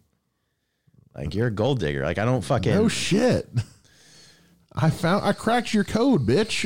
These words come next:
Speaker 2: <laughs>
Speaker 1: You're like, oh, s-, I will always remember that. I did that to so many people.
Speaker 2: That's fucking funny.
Speaker 1: It was, I mean, it's fucking, like, I don't make, I mean, I make decent money, but, like, you
Speaker 2: Mm.
Speaker 1: want a person that makes a hundred K a year?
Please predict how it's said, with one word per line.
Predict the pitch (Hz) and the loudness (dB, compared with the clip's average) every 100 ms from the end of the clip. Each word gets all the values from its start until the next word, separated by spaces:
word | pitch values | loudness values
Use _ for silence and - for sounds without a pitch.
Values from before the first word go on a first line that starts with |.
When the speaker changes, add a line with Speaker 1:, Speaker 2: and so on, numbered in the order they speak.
| 185 | 0
Speaker 2:
<laughs> | 247 | 2
Speaker 1:
You're | 143 - | 2 2
like, | - 233 - - - 214 _ _ _ _ _ _ _ - _ _ _ _ - _ - - - _ _ _ _ _ _ - | 0 -2 -2 -6 -6 -14 _ _ _ _ _ _ _ -20 _ _ _ _ -20 _ -20 -20 -20 _ _ _ _ _ _ -4
oh, | 101 92 | -2 0
s-, | 80 - | -2 -4
I | - 92 | -2 0
will | 87 | 0
always | 78 82 76 | 0 0 -2
remember | 71 73 69 | -4 -6 -6
that. | 73 60 | -6 -6
I | 87 | -8
did | 71 - 78 | -10 -10 -8
that | 69 - | -10 -8
to | |
so | - - 71 | -6 -6 -8
many | 69 | -12
people. | 69 71 - 69 - _ | -12 -14 -12 -16 -18 _
Speaker 2:
That's | - - | -16 -14
fucking | - - - | -14 -18 -20
funny. | - 82 78 71 | -12 -8 -8 -6
Speaker 1:
It | 214 | -4
was, | 247 208 | -4 -4
I | |
mean, | 208 302 | -6 -6
it's | - | -4
fucking, | 254 208 196 | -4 -4 -4
like, | 156 98 - - _ _ _ - - _ | -4 -4 -8 -20 _ _ _ -20 -20 _
I | 349 | -4
don't | 196 | 0
make, | 92 - _ _ _ _ _ - _ _ _ | 0 -4 _ _ _ _ _ -20 _ _ _
I | 110 | -10
mean, | 80 | -6
I | |
make | 127 107 - | -4 -6 -4
decent | 87 - 73 | -4 -2 -4
money, | 65 69 73 | -6 -6 -6
but, | 71 60 | -6 -4
like, | 71 71 | -4 -4
you | 57 95 | -4 -2
Speaker 2:
Mm. | |
Speaker 1:
want | 120 104 | -2 -2
a | |
person | 107 101 101 | -2 -4 -4
that | |
makes | 87 | -6
a | 80 | -8
hundred | 80 82 92 | -6 -6 -6
K | - 82 | -4 -4
a | 78 | -4
year? | - 55 67 110 | -6 -10 -8 -10